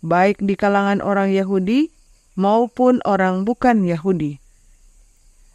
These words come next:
Cornelius tidak memiliki pemahaman iman kepada Kristus, meskipun ia percaya pada nubuatan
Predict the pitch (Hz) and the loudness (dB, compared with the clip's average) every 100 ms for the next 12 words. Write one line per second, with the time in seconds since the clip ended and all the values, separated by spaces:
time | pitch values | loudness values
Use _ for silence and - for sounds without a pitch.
0 | _ - 359 269 277 277 294 330 - 233 | _ 0 2 4 4 4 2 0 -2 -2
1 | 214 208 196 185 185 202 208 240 240 220 | 0 0 -2 -2 0 0 -2 -2 -2 -2
2 | 196 190 190 185 185 - 254 269 277 277 | -2 -2 -2 0 -2 -2 2 4 4 2
3 | - 208 185 170 170 - 233 226 - 180 | 0 -2 0 2 -2 -4 -4 -4 -4 -4
4 | 160 - - _ _ _ _ _ - 202 | -4 -8 -18 _ _ _ _ _ -8 -8
5 | - 277 262 302 302 - 240 233 220 226 | -2 -2 0 0 0 0 0 0 0 -6
6 | - 285 302 220 180 180 180 175 175 165 | -2 0 2 0 0 -2 -2 -2 -4 -2
7 | 160 160 190 240 302 | -4 -2 0 0 0